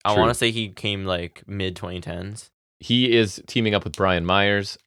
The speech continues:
Speaker 2: and we also get Rich Swann and Macklin, whose star seems to have fallen, uh, at that
Speaker 1: Absolutely,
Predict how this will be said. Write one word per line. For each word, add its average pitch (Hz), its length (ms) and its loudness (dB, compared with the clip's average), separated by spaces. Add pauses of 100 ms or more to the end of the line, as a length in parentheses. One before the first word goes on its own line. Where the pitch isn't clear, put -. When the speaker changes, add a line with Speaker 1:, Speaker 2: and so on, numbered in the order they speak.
(120)
Speaker 2:
and 87 140 0
we 90 80 2
also 95 280 4
get 98 220 2
Rich 92 260 -4
Swann 92 360 0
and 76 200 -4
Macklin, 82 460 0
whose 73 240 -4
star 76 300 0
seems 76 300 -6
to 78 100 -2
have 73 160 -2
fallen, 80 480 0 (180)
uh, 73 40 -2
at 67 120 0
that - 120 0
Speaker 1:
Absolutely, 90 360 -2